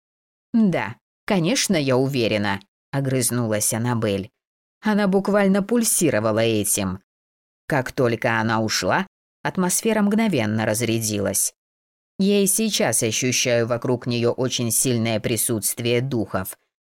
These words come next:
и оно не несет ничего хорошего, Дэвид. Все вдруг уставились на меня, как на некий завораживающий образец, прилипший к дну чашки Петри.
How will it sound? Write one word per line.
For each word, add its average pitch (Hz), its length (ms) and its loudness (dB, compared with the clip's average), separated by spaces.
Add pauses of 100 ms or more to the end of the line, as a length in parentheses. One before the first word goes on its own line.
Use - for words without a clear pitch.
(160)
и 180 60 0
оно 196 280 2
не 185 160 2
несет 196 420 0
ничего 110 440 0
хорошего, 107 680 -2
Дэвид. 95 500 -2 (840)
Все 180 300 0
вдруг 180 280 -2
уставились 110 680 -2
на 117 120 -2
меня, 117 300 -2
как 117 200 -4
на 120 120 -2
некий 113 360 -2
завораживающий 110 1000 -2
образец, 110 640 -2 (420)
прилипший 135 540 -2
к 113 140 -4
дну 110 220 -4
чашки 110 480 -4
Петри. 104 640 -6